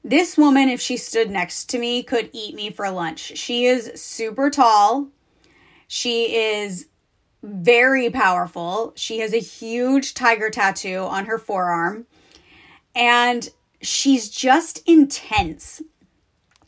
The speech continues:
And she, like me, lost her father. And one of the things that they had been working on her entire life was their goal of her winning a major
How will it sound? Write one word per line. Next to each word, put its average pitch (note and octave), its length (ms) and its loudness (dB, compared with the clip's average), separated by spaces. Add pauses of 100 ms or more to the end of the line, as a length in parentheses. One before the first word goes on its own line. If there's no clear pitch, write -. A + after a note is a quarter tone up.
(100)
And A#3+ 460 0 (880)
she, D4 380 6
like C#4 280 4
me, A#3 420 -2 (180)
lost G3+ 400 2
her C#4 120 2
father. F#3 540 -2 (500)
And A3+ 520 2 (180)
one A#3+ 320 2
of C#4+ 100 4
the C#4 120 2
things A#3 280 -4
that G#3+ 140 -4
they G3 160 -4
had G3 180 -10
been G3 200 -8
working G3+ 560 -8 (120)
on F3 360 -4
her G3 320 -8
entire G3 440 -2
life F#3+ 280 -4
was G3 400 -10
their G3 340 -6
goal A3+ 400 -2
of F3+ 100 -10
her G#3+ 200 -2
winning G#3 400 -6
a B3 160 0
major G#3+ 720 -6